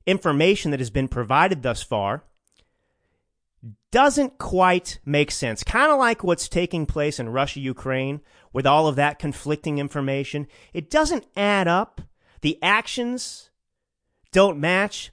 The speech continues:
the words coming from certain individuals, and so we're left with theories. Some could call them conspiracy theories, but, you know, this is the age of conspiracy theories. Conspiracy theories, by the way, that are oftentimes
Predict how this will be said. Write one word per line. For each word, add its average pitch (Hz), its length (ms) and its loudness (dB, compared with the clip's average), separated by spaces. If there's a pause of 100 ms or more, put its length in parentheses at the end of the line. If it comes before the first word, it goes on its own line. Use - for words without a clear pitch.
(120)
the 135 120 -2
words 190 480 2
coming 190 260 -2
from 160 160 -8
certain 190 300 -6
individuals, 180 560 -2
and 147 180 -6
so - 180 -2
we're 165 140 -2
left 160 340 -4
with 143 220 -4 (280)
theories. - 760 -6 (420)
Some 220 220 0
could 208 160 -2
call 147 200 2
them 120 160 -6
conspiracy 160 720 -4
theories, 127 380 -4
but, 151 300 0
you 196 100 -2
know, 233 240 2 (1120)
this 262 240 0
is 240 200 -6
the 180 280 -4
age 190 340 0
of 120 80 -8
conspiracy 123 600 -6
theories. 123 520 -8 (240)
Conspiracy 233 600 0
theories, 185 320 2
by 143 180 4
the 139 80 2
way, 139 140 2
that 123 140 -4
are 117 200 -4
oftentimes 139 880 -2